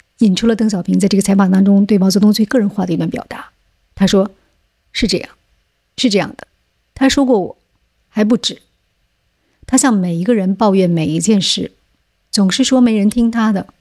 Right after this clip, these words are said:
或者是没人跟他商量，或者是没人通知他。不过我确实给他抱怨的理由，我不喜欢他的行为。他像个大家长一样，他行事有家长作风，听不进别人的意见，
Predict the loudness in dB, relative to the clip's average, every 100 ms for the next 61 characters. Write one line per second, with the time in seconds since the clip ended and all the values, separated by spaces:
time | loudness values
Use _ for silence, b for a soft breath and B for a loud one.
0 | _ -4 -2 0 0 2 4 4 2 0
1 | 0 2 2 2 -2 -8 b b b b
2 | -2 0 0 -2 -2 0 -2 2 2 2
3 | -2 -4 -10 _ _ _ _ _ _ _
4 | _ 0 2 2 2 -2 -2 -2 -2 -2
5 | 0 0 0 -2 -6 -10 -16 _ _ _
6 | _ _ -2 0 2 0 -4 -4 -4 -4
7 | -4 -6 -8 -14 _ _ _ _ _ _
8 | _ _ -6 -2 0 0 0 0 0 -4
9 | -6 -8 -8 _ -6 -4 -2 -2 -4 -4
10 | -4 -4 -4 -6 -6 -8 -12 _ _ _
11 | _ -4 0 2 2 -2 -2 0 0 -2
12 | -4